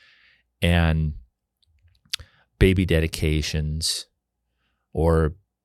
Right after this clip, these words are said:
baby baptisms. And we're going to have our youth group on Friday night. Even though the world is burning, we're, we're not gonna say anything. We're just gonna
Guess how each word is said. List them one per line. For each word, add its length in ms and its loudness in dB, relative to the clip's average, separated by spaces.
baby 260 -2
baptisms. 880 -8
And 340 0
we're 100 0
going 340 2
to 680 2
have 160 0
our 100 6
youth 260 0
group 180 -6
on 100 -2
Friday 420 -4
night. 360 -4
Even 300 4
though 500 6
the 100 2
world 360 4
is 120 0
burning, 500 -2
we're, 240 -4
we're 80 -4
not 160 -2
gonna 160 -2
say 240 -2
anything. 440 -6
We're 100 -10
just 220 -8
gonna 300 -2